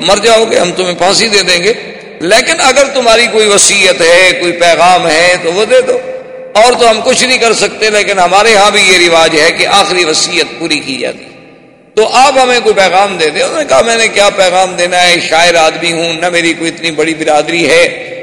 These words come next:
میری تو صرف دو لڑکیاں ہیں اور فلاں شہر میں رہتی ہیں،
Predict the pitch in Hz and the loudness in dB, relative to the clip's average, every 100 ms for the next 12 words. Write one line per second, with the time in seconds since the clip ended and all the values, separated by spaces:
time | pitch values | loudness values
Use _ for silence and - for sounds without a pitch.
0 | - 226 269 277 240 208 240 214 185 208 | -6 0 0 0 -2 0 2 0 0 2
1 | 220 190 - 196 202 190 208 202 180 170 | 2 0 -2 -2 0 2 2 2 0 0
2 | 196 196 - 240 233 190 160 156 220 254 | 0 0 0 2 2 2 0 0 0 -4
3 | 220 | -4